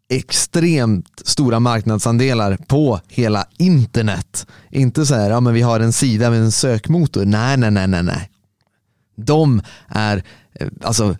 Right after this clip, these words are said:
en väsentlig del av hela den digitala infrastrukturen som du och jag känner till. När du slår på din smart-tv,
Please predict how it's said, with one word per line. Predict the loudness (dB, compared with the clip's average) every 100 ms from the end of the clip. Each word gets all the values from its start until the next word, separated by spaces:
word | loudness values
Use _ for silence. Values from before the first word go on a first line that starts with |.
| -6
en | -2 0
väsentlig | 0 0 2 0 0 -2 -2
del | 0 2 2 0 -4 -6
av | -2 0
hela | 0
den | 0 0 0 -2
digitala | -2 -2 0 0 0 0 0
infrastrukturen | 0 0 -2 -2 -4 -2 0 0 2 0 0
som | 2
du | 2 2
och | 2
jag | 0 0
känner | 0 0
till. | 0 -2 -4 -10 _ _
När | -2
du | 0 2
slår | 0 -2
på | 0 0
din | 2 2
smart-tv, | 2 0 0 -2 -2 -2 0 -2